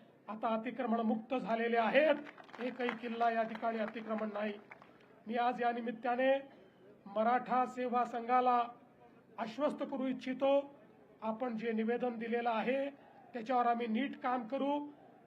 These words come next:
आणि दोन हजार तीस साली महाराजांची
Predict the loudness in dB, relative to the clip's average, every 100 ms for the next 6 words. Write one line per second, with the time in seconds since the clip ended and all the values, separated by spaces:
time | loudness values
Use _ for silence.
0 | -10 -8 -6 -2 0 0 -2 0 2 0
1 | -4 -6 -6 -4 -4 -4 -4 -6 -8 -16
2 | -20 -20 -20 -20 -20 -10 -4 -2 0 0
3 | 0 -2 -4 -6 -6 -6